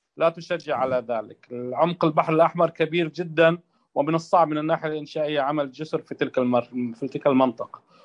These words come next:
وإلا سألنا عن هذا الموضوع، وسألنا وقالوا لنا هذه الإجابة،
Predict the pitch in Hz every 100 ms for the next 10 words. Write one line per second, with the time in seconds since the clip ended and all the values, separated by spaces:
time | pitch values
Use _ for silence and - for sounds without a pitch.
0 | - 139 156 165 180 180 208 170 165 160
1 | 147 139 127 117 113 107 _ 117 151 156
2 | 180 185 220 208 165 - 180 165 160 151
3 | 147 143 135 120 120 113 107